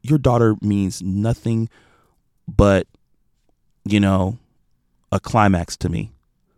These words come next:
And she's dead." Like, that is, that, that is exactly what I got out of that. That, like,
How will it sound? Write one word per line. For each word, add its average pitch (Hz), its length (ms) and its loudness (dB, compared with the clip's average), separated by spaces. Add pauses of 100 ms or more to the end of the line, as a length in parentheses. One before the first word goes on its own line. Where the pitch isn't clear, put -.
(760)
And 104 220 0
she's - 240 -4
dead." - 220 -6 (1040)
Like, 101 240 2
that 110 540 2 (520)
is, 104 540 6 (440)
that, 127 340 6
that 120 280 8
is 110 180 10
exactly 98 640 4 (280)
what 104 200 10
I 101 140 10
got 95 220 6
out 90 100 6
of 87 120 4
that. 87 280 2 (220)
That, 107 320 6
like, 104 280 0